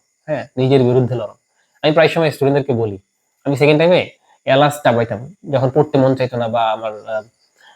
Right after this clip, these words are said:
ধরো হচ্ছে নিজের প্রতি কোনো একটা জেদ কাজ করতো, স্ট্রিক্টনেস থাক-, নিজের প্রতি স্ট্রিক্ট থাকার কারণে অ্যালার্ম দেয় না বিরিয়ানির মধ্যে, যেটা দাঁতের মধ্যে পড়লে, আহ, আর খাইতে মন চায় না,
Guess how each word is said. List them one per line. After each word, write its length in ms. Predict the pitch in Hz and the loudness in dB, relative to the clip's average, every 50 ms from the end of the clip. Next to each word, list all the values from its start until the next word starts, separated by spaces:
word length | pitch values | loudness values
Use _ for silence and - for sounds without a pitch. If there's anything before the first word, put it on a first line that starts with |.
| _ _ - | _ _ -2
ধরো 140 | 120 120 120 | 0 0 2
হচ্ছে 420 | 117 113 - - 120 110 110 110 - 123 | 0 0 -2 0 0 0 0 0 0 -2
নিজের 260 | 127 123 131 127 120 | 0 0 0 0 -2
প্রতি 180 | - 120 - | -4 -4 -2
কোনো 120 | 131 127 120 | -2 0 -2
একটা 160 | - - 110 | -2 -6 -4
জেদ 200 | 107 143 143 135 - | 0 2 2 2 0
কাজ 180 | - - - - | -2 -6 -6 -8
করতো, 220 | - 110 - - | -12 -18 -18 -18
স্ট্রিক্টনেস 600 | - - - - 180 175 180 - 202 185 170 - - | -20 -8 -2 0 0 0 0 0 0 0 0 0 -2
থাক-, 140 | 151 143 | 0 2
নিজের 220 | 143 151 160 170 160 | 4 4 4 2 2
প্রতি 180 | 175 - - | -2 -4 -6
স্ট্রিক্ট 360 | - - - 160 151 - _ - | -6 -4 -6 -8 -8 -8 _ -6
থাকার 140 | 139 151 | -6 -6
কারণে 320 | - 156 175 175 143 113 113 - _ _ _ _ _ _ | -4 -2 -2 -2 -4 -4 -8 -12 _ _ _ _ _ _
অ্যালার্ম 320 | - 131 135 147 151 135 127 | 0 2 4 4 4 4 4
দেয় 120 | 151 147 | 2 2
না 80 | 151 143 | 2 2
বিরিয়ানির 360 | 127 127 139 135 135 131 131 | 0 0 0 0 0 -2 -6
মধ্যে, 220 | 123 120 113 139 165 160 | -8 -12 -14 -16 -16 -14
যেটা 200 | 131 123 135 117 | -10 -8 -4 -2
দাঁতের 360 | 120 117 127 135 131 135 - 131 | -2 0 0 0 -2 -4 -6 -8
মধ্যে 160 | 127 123 123 | -8 -8 -4
পড়লে, 320 | - 135 131 127 123 117 - _ _ _ _ _ _ _ _ _ _ | -2 0 2 2 2 0 -2 _ _ _ _ _ _ _ _ _ _
আহ, 380 | - 127 123 123 120 117 117 123 | 0 2 4 4 4 4 2 2
আর 60 | 135 | 2
খাইতে 220 | - 143 139 139 131 | 2 2 2 2 2
মন 160 | 123 123 120 | 0 0 -2
চায় 160 | - 113 110 | -4 -6 -8
না, 80 | 107 | -10